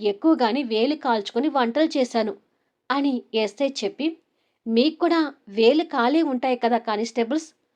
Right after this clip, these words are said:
అని అడుగుతుంది. "అవును మేడం, మాకు కూడా ఎన్నోసార్లు ఇలా వేలు కాలాయి. ఇలా వంట చేసే వాళ్ళందరికీ కాలటం సహజమే" అంటారు వాళ్ళు కూడా.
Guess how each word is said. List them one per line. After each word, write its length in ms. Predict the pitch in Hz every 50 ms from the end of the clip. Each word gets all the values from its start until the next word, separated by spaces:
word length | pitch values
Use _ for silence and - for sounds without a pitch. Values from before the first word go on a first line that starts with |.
| _ _ _ _ _ _
అని 180 | 285 320 320 311
అడుగుతుంది. 480 | 285 254 226 202 196 - 196 196 202 - - _ _ _ _ _ _ _ _ _ _ _ _ _ _ -
"అవును 280 | 226 226 233 285 330 359
మేడం, 340 | 339 320 277 254 247 247 254 247 - _ _ _ _ _ _ _
మాకు 360 | 226 220 214 208 214 220 226 -
కూడా 220 | - 349 330 349 330 302 226 208 -
ఎన్నోసార్లు 720 | 185 214 247 311 339 339 330 359 330 311 302 302 320 311 294 - - -
ఇలా 180 | 320 320 330
వేలు 380 | 302 220 190 202 202 262 311 349
కాలాయి. 540 | 330 311 269 240 247 262 254 240 233 220 196 196 - _ _ _ _ _ _ _ _ _ -
ఇలా 260 | 302 320 302 320 302 302 285 285 -
వంట 260 | 196 208 202 190 - 277
చేసే 340 | 277 - 320 330 320 -
వాళ్ళందరికీ 600 | 330 302 294 277 262 262 254 285 311 302 - 349 339 311 - - _ -
కాలటం 400 | 240 220 220 226 208 294 330 349
సహజమే" 580 | - 320 240 240 254 247 - 285 247 262 240 233 - _ - _ _ _ _ _ _ _ _ -
అంటారు 460 | 240 247 233 214 202 208 202 247 302
వాళ్ళు 300 | 254 254 220 208 196 208
కూడా. 240 | - - 208 208 -